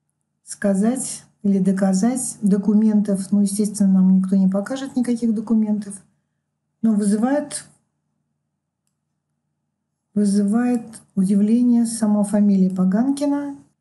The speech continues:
В завершении этого фильма, кто такой Сергей Паганкин, я решила узнать.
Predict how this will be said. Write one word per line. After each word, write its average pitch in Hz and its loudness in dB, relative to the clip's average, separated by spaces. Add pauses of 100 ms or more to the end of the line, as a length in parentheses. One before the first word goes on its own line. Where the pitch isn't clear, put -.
(460)
В 185 0
завершении 190 2
этого 190 0
фильма, 277 -2 (920)
кто - -4
такой 202 -2
Сергей 190 0
Паганкин, 190 0
я 269 0
решила 254 -6
узнать. 233 -2